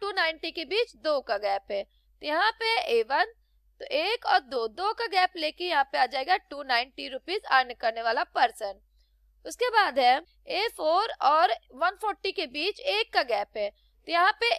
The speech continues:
ए फ़ोर तो आएगा नहीं, तो एक ही प्लेस बचा ए फ़ोर के लिए, एक का गैप लेके यहाँ पे आ जाएगा वन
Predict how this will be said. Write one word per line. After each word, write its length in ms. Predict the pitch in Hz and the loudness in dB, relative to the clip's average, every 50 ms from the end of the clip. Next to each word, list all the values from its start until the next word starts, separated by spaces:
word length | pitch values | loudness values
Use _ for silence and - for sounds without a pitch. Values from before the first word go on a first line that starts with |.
| - | 0
ए 100 | 311 339 | -2 -2
फ़ोर 300 | 370 - 370 381 415 427 - | -2 -4 -4 -4 -4 -2 -2
तो 80 | 440 427 | -2 2
आएगा 360 | - 214 220 220 240 285 311 | 4 4 4 4 2 0 -2
नहीं, 220 | 320 339 381 427 | -4 -4 -6 -6
तो 140 | - - - - | -8 -8 -2 -2
एक 220 | 285 320 339 - | -2 -2 0 -4
ही 60 | 440 | -4
प्लेस 320 | 453 - 370 349 359 359 269 | -6 -4 -6 -6 -6 -6 -4
बचा 260 | 311 294 - - 392 - | -6 -6 -2 0 0 0
ए 220 | - - 453 494 - - | 0 0 -2 -2 -2 -4
फ़ोर 180 | 330 330 349 | -8 -8 -8
के 140 | 349 370 349 | -8 -8 -6
लिए, 200 | 330 359 381 415 | -4 -4 -4 -4
एक 460 | - 622 - - 330 392 453 - - - | -4 -6 -6 -6 -4 -4 -4 -6 -4 -6
का 80 | 427 330 | -4 -2
गैप 320 | 294 302 285 285 285 - | 2 2 2 2 2 0
लेके 260 | 302 285 277 - 339 | -2 -2 -2 -2 -6
यहाँ 280 | 370 370 339 285 294 285 - | -2 0 2 2 2 2 0
पे 60 | 311 | 0
आ 80 | 285 262 | 0 0
जाएगा 320 | 233 - 277 294 370 392 415 | 0 -2 -2 2 2 2 2
वन 260 | 285 247 240 247 | 2 0 -2 -2